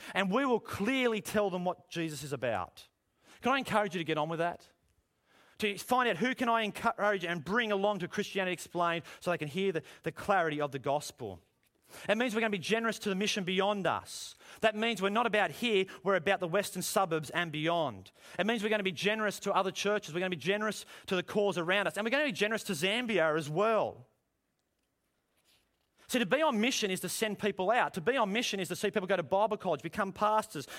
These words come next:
to be running Christianity Explained here.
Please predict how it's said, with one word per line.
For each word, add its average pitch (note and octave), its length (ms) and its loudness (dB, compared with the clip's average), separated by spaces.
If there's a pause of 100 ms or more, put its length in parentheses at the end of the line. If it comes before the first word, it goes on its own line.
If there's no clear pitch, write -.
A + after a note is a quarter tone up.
(160)
to G3+ 100 -4
be G3 180 0 (200)
running G#3+ 220 4
Christianity G#3 440 0
Explained G3+ 560 0
here. C#3+ 440 -2